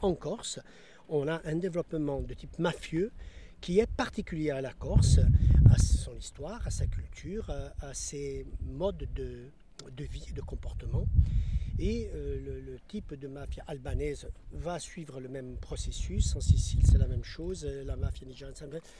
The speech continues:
On va dire que leur point commun, c'est un pouvoir parasitaire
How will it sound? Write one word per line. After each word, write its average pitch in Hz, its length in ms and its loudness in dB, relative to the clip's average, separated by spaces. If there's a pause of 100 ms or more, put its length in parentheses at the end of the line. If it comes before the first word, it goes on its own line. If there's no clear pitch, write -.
(220)
On 175 60 -6
va 208 100 -4
dire 220 220 -8
que 156 200 -6 (680)
leur 160 340 -8
point 302 240 -4
commun, 190 440 -2 (100)
c'est - 480 -6 (160)
un 190 100 -8
pouvoir 180 420 -8
parasitaire 175 840 -8